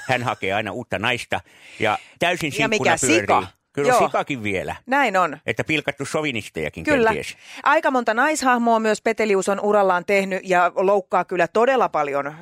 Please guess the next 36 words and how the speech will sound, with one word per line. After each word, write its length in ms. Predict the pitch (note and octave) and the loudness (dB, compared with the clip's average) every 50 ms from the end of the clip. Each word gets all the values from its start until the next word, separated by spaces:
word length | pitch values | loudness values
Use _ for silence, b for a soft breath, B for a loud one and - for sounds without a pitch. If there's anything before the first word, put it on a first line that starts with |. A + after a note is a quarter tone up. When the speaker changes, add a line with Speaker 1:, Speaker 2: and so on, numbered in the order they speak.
| - - | -20 -14
Speaker 2:
Mä, 280 | - F3 F3 E3+ E3+ F3 | -6 0 2 2 2 2
mä 220 | F#3+ G3 G#3 G#3 F#3+ _ - - _ _ _ | 2 2 2 2 0 _ -10 -20 _ _ _
koen 260 | - G#3 F#3+ F#3 F3+ F3 | -2 0 2 2 0 0
täällä 240 | - F3 E3 D#3+ | 0 0 0 0
niinku 180 | E3 E3 D#3 E3 | -2 -4 -6 -6
syvää 380 | - - B3 B3+ A#3 G3+ E3+ D#3 | -2 0 0 2 2 2 4 2
loukkaantumista 680 | D3 D3 C#3+ - D#3+ D3 C#3+ C#3 C#3+ B2+ C#3 - - C#3 | 2 0 0 0 -2 -2 -2 -2 -8 -10 -10 -12 -10 -10
juuri 200 | C3+ C3+ C3+ C#3+ | -8 -6 -6 -4
tällä 260 | C#3+ D3+ C#3+ D3 C#3+ D3+ | 0 0 2 2 2 0
hetkellä 340 | D3 D3 - - - C#3+ C#3 | 0 -2 -2 -2 -2 0 0
Speaker 1:
Mm. 40 | C3+ | -2
Speaker 2:
siitä, 180 | D3+ D3 - D3 | -2 -4 -4 -4
että 140 | - D3 C#3 - - - - | -4 -6 -8 -8 -14 -18 -18
mun 440 | - C#3+ - E3+ F#3+ F#3+ E3+ - - F#3+ | -16 -8 -4 -2 -2 -2 -2 -6 -14 -12
sukupuolesta 640 | - F#3+ F3 - E3 - E3 D#3 D3 C#3 - - C#3 | -8 -6 -4 -4 -2 0 2 0 0 0 -2 -4 -4
on 60 | C3 | -4
tehty 200 | C3 C#3 - D#3 | -4 -6 -4 -2
hahmoja. 420 | D3 E3 D#3+ D3+ D#3+ D3+ D3 C#3+ B B B B B B B B | 0 0 0 0 -2 -2 -4 -4 B B B B B B B B
Entäs 340 | C#4 D4 E4+ C#4+ D4 C4 - | 0 0 0 0 -2 -4 -2
sitten 320 | - D4+ C#4+ - D4 C4 | -4 -6 -4 -2 -2 0
tämä 320 | B3 C4 B3 A#3+ A#3+ A#3 A3+ B B B B B - G#3+ | 0 0 0 0 0 -2 -2 B B B B B -2 0
Batman 420 | C4 C#4+ - C#4+ A#3+ A3+ G#3 G#3+ | 0 0 0 0 0 0 0 0
ja 100 | G#3+ G3+ | 0 0
Robin 340 | G#3 A3+ A3+ A#3 A#3 G#3 - | 0 0 0 0 -2 -2 0
parodia 460 | G3+ F#3 F3+ F3 E3+ F3 E3+ F3 - - | 2 2 2 2 2 2 2 2 2 2
Rydman 640 | G#3 A#3 C4+ C#4+ C#4 B3+ - G#3 G#3 F#3 F3 F3 - | 0 -2 0 0 0 0 -2 0 0 0 0 0 0
ja 300 | - F#3 F3+ F3 F3 - E3+ G3 | 0 0 2 2 2 2 0 -2
Sydenius? 640 | - - A#3 F#3 F3 D3 C3 A#2+ - - - - - _ _ _ | -2 -2 0 0 -2 -2 -4 -10 -12 -14 -16 -18 -18 _ _ _
Speaker 1:
Kyllä, 300 | - A#2+ A#2 C3 D3 - - - | -6 -4 -2 -2 -4 -4 -4 -4
ehdottomasti 460 | A2+ A#2+ B2 - B2 B2 A#2+ - A2+ | -4 -4 -6 -6 -6 -8 -8 -6 -6
sekä 360 | - C3+ - - C3 G2+ D2+ E2+ | -8 -6 -2 -2 -2 -2 -2 -4
säveltäjiä, 640 | F2 - C#3 D3 E3 D3+ - C#3 C3+ B2+ B2 A#2 A2+ | -4 -4 -4 -4 -4 -4 -4 -2 -2 -2 -2 -4 -4
Sydeniuksia 760 | - - C3 C3+ C3+ B2 A#2+ A#2 G#2+ - - B2 A2+ G#2+ F#2+ - - | -6 -6 -4 -4 -2 -2 -4 -6 -8 -8 -6 -2 -2 -2 -2 -2 -2
ja 140 | - - C4+ | 2 4 4
Speaker 2:
Juu. 140 | A#3+ F#3+ - b b b b b b - | 4 2 0 b b b b b b -4
Speaker 1:
ö, 180 | A2 G#2+ F#2+ | -4 -2 -4